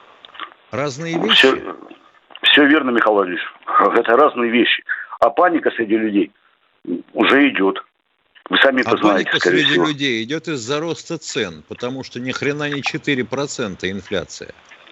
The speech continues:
Speaker 1: Получается,
Speaker 2: Ну,
Speaker 1: что
Speaker 2: Михаил
Speaker 1: она выше.
Speaker 2: Владимирович, я с вами настолько согласен. Машины
Speaker 1: Спасибо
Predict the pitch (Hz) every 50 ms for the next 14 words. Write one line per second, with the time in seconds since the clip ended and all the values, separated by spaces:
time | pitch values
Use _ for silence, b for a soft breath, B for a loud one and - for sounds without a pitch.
0 | - - - - - 110 120 127 - - 147 135 123 110 - - 120 147 160 160
1 | - 123 - - 147 131 127 123 113 110 107 95 - - - 101 98 90 95 90
2 | 85 90 85 - _ _ _ - 101 107 123 - - 123 143 139 127 131 127 -
3 | - 139 143 - - 190 190 180 151 - - - - - 101 - - - - -
4 | B B B B B B 107 139 - - - 202 175 139 - 113